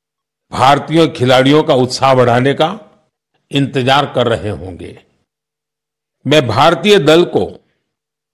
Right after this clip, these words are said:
ओलंपिक खेलों की बहुत-बहुत शुभकामनाएं देता हूं। हम सबके मन में टोक्यो ओलंपिक की यादें अब भी ताजा हैं। टोक्यो में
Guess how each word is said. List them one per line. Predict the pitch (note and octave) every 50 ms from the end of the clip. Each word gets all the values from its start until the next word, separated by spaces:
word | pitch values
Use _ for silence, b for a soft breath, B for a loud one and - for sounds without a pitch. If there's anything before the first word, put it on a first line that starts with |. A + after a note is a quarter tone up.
| _ _ _ _ B2
ओलंपिक | C#3 D3+ E3 F3 F3+ F3 F3 - G#3+ G#3+ - -
खेलों | - - C#3+ C#3+ D3+ D#3+ E3
की | D#3+ E3 F3+
बहुत-बहुत | D3+ A#2+ G#2+ D3+ C#3+ C3 D#3+ G3 G#3 G#3+ G3+ G#3 - C#3 B2 C3+ D#3 D#3+ - -
शुभकामनाएं | - D3 B2+ A2+ - C#3 B2+ B2 B2 C3 C#3 C3+ B2 A2
देता | G2+ G2 F#2+ - - F2+
हूं। | E2 - - F#2 G2 _ _ _ _ _ _ _ _ _ _ _ _ _ _ _ _ _ _ _ -
हम | F3 F#3 G3+
सबके | - - - - B3 B3 - - - C4 B3
मन | A3+ A3 A3 A3 A3
में | A3+ A#3+ B3 B3 - - - _ _ _ _ _ _ _ _ _ _ _ _ _ _
टोक्यो | - D#3+ F3 E3+ - - F#3 G#3+ A3 G#3+ A3
ओलंपिक | A3 - - C#3 D3+ E3 F3+ F3 - - F#3+ F#3+ G3 -
की | F#3 E3+ C3
यादें | A#2+ A#2 B2+ C3 C#3 B2+ G#2+ - - - - _ _ _ _ _ _ _ _ _ _ _ _ _ _ _
अब | - C3 C3
भी | A#2 A2+ C3 F3+ F3
ताजा | F3 - D#3+ D#3 D#3 E3 F3+ F3
हैं। | D#3+ D#3 E3 A3 A#3+ - _ _ _ _ _ _ _ _ _ _ _ _ _ _ _ _ _
टोक्यो | C#3+ C#3 B2+ - - - F3+ F#3+
में | F#3+ F3+ C3 F2+ E2 D2+ -